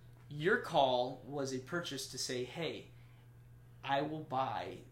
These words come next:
I have the ability to buy stock at that price even if it goes up." So you purchased a call saying, "All right, I'm gonna pay three hundred dollars, but that stock, I wanna be able to buy it at twenty-five dollars if it skyrockets."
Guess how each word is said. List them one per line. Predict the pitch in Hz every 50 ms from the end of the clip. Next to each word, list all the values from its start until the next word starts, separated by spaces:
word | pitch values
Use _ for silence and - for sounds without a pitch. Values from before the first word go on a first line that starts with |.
| - -
I | 131 135
have | 135 143 156 151 147
the | 143
ability | 127 120 120 135 143 147 143 135 127 123
to | - -
buy | 120 120 117 120 120
stock | 120 - - - 107 104 - -
at | 110 110 -
that | - 123 110 -
price | - - 131 120 123 123 - - - 127
even | 139 135 131 127
if | 127 - -
it | 113 117
goes | 117 113 120 123 -
up." | - - - - - - - - - - - - - - - - - - -
So | - - - 156 147
you | 139 135 143 170 202
purchased | 196 - 226 202 - 185 170 -
a | 165
call | - 202 185 165 -
saying, | - 160 143 139 131 - - - - - - - -
"All | 139
right, | 131 117 -
I'm | 143
gonna | 151 156 160
pay | - 160 131
three | - - 156 160
hundred | 156 156 143 131
dollars, | 135 123 120 139 156 165 - - - - - - - - - -
but | - 110 - - - - - -
that | 151 151 160 160
stock, | - - - 160 160 165 - - - - - - - - -
I | 143
wanna | 151 147 143
be | 139 135
able | 127 123 120
to | 117
buy | 123 120 120 120
it | 120
at | 113 - -
twenty-five | - - 139 135 127 - - 131 131 127
dollars | 127 120 113 117 120 120 117 -
if | - -
it | - -
skyrockets." | - - - - - - - - - - - - - -